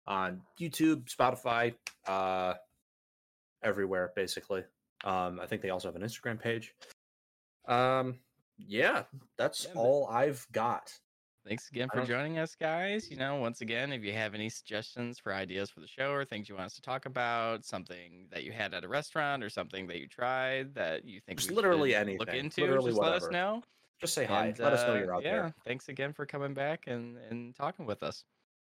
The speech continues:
Speaker 1: Um, oh, I will reiterate one more time. Stop eating at shitty chain restaurants. Eat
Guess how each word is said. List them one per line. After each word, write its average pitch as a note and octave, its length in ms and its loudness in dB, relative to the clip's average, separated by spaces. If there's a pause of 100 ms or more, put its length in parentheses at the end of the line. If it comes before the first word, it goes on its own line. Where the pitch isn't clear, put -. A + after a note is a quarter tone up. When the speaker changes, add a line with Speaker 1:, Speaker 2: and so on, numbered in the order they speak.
(180)
Speaker 1:
Um, A#2+ 320 6
oh, C3+ 220 10
I B2+ 100 8
will C3+ 220 6
reiterate A2+ 440 2
one G#2+ 140 4
more G2+ 120 2
time. F#2+ 260 -4
Stop A2+ 260 2
eating G#2+ 200 -2
at F#2 80 -4
shitty F#2+ 260 -4
chain F#2+ 200 -4
restaurants. F2 520 -4
Eat G2+ 180 -6